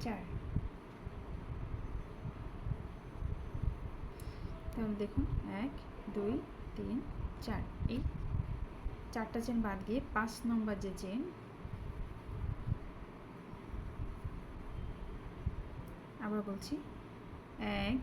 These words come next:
দুই, তিন, চার, চারটা চেইন বাদ দিয়ে পাঁচ নম্বর চেইনের লুপের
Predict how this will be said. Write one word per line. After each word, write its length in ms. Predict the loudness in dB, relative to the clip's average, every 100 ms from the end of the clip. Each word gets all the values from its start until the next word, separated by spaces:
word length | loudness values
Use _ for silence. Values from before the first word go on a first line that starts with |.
| 4
দুই, 240 | 4 4 4 2 0
তিন, 200 | 4 6 4
চার, 140 | 2 0 0
চারটা 260 | 0 0 2
চেইন 140 | 4 6
বাদ 120 | 6 6
দিয়ে 120 | 4 4
পাঁচ 160 | 2 2 4
নম্বর 220 | 6 6 4
চেইনের 240 | 4 4 4
লুপের 220 | 4 4